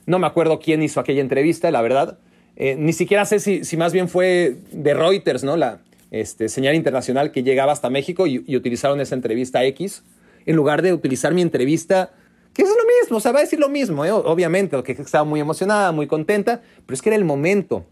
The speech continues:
¿no? Y, y además es, en televisión no es tanto el contenido muchas veces, sino la forma en que lo presentas. Y aquí, en otra época,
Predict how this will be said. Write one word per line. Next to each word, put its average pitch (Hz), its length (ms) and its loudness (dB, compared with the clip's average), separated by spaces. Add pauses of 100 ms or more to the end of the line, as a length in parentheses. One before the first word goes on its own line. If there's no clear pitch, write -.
¿no? 196 140 0
Y, 196 100 4
y 165 160 0
además 175 300 0
es, 202 240 0 (400)
en 151 100 -2
televisión 175 440 2
no 220 60 2
es 208 120 -2
tanto 196 240 2
el 208 80 2
contenido 180 640 0
muchas 175 320 -2
veces, 180 480 0 (320)
sino 147 340 0
la 143 140 2
forma 170 340 0
en 131 60 -2
que 123 100 -2
lo 120 100 0
presentas. 117 460 -2
Y 123 60 0
aquí, - 380 0 (260)
en 139 160 -2
otra 139 240 0
época, 139 460 -2